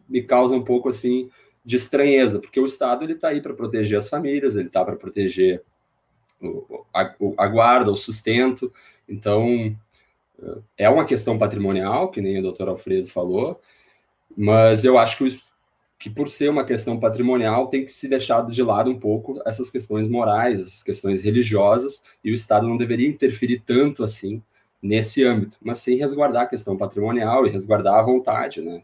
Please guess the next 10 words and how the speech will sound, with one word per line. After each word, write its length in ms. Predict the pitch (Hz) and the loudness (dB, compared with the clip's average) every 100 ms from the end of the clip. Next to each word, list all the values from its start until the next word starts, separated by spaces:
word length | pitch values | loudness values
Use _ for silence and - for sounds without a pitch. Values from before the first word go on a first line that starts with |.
| _ | _
que, 140 | - - _ _ | -20 -20 _ _
que 120 | - | -14
as 80 | - | -10
partes 440 | - 87 - - | -4 -4 -6 -10
tinham 380 | - 95 95 104 107 _ _ _ | -8 -6 -4 -6 -12 _ _ _
quando 220 | - 95 | -8 -2
elas 200 | 101 98 | 0 -2
estavam 540 | 104 - 98 98 104 104 - _ _ - | -4 0 2 2 0 -4 -8 _ _ -6
em 100 | 117 | -4
vida. 400 | 107 95 - | 0 -2 -4